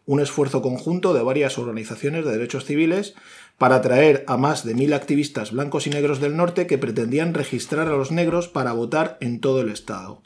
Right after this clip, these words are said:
Los negros tenían prohibido el voto, no estaban de hecho censados. ¿Qué pasa con esto? Que la película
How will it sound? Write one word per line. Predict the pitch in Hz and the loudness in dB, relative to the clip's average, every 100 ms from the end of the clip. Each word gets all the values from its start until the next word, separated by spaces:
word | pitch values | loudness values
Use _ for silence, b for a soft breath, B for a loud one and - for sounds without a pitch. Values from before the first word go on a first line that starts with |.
| _ | _
Los | 104 | -6
negros | 107 113 120 | -2 -2 -2
tenían | 110 113 | -4 -4
prohibido | 107 98 95 | -4 -6 -6
el | |
voto, | 131 208 - _ - | -8 -8 -12 _ -10
no | 110 | -8
estaban | 104 110 110 | -4 -2 0
de | 110 | -2
hecho | 110 | -4
censados. | 127 107 101 110 90 - - _ _ _ - | -6 -6 -8 -8 -10 -16 -20 _ _ _ 2
¿Qué | 202 | 4
pasa | 208 - 151 | 4 4 4
con | 135 | 2
esto? | 127 - 127 | 0 -2 0
Que | 131 | 2
la | 127 | 0
película | 135 156 196 180 151 151 156 | 2 2 2 4 4 2 -2